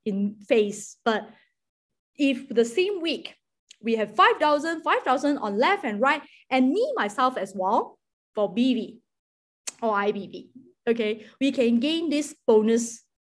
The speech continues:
six hundred dollar. So that means B V,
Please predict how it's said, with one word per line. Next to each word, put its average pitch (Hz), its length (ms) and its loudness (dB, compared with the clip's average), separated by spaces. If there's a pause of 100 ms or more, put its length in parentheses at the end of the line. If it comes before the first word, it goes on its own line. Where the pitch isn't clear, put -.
(120)
six - 300 -8
hundred 220 380 -2
dollar. 180 420 -4 (680)
So - 360 0
that 233 160 2
means 330 460 -4 (400)
B 285 140 2
V, 330 340 0